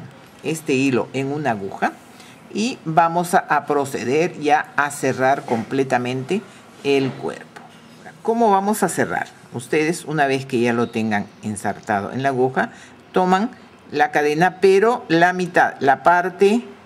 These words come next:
de, o sea, no, no toda la cadena, sino la mitad de abajo hacia arriba, así, ¿ven? Y van jalando. Vuelven ustedes a la siguiente cadena y repiten lo mismo, ¿ven? Así, y van jalando.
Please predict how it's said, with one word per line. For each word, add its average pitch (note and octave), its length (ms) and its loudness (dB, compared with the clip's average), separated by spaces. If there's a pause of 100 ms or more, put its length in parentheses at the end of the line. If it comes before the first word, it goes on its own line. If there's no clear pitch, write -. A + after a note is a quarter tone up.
(200)
de, C#3 360 2
o C#3 80 2
sea, B2+ 200 2
no, E3 200 4
no F3+ 300 2
toda F3+ 260 2
la F3 140 4
cadena, E3 360 2
sino D#3 280 -2
la D3 120 2
mitad D#3 340 0 (260)
de D#3 220 2
abajo D3 500 2
hacia C#3 280 0
arriba, F#2+ 300 -6
así, - 280 -8 (400)
¿ven? D#4 200 -6 (640)
Y F3 220 -4 (160)
van B2 300 -2
jalando. F#2+ 440 -4 (500)
Vuelven E3 440 2
ustedes B2 640 -2 (300)
a A2+ 140 2
la G#2 200 -2
siguiente B2+ 460 -6
cadena D3+ 500 0
y C3 320 -2
repiten B2+ 560 -4 (340)
lo A#2+ 160 -4
mismo, - 380 -8
¿ven? D4 160 -6 (100)
Así, G3+ 320 -4 (580)
y B2 100 -4
van A2 160 0
jalando. - 360 -6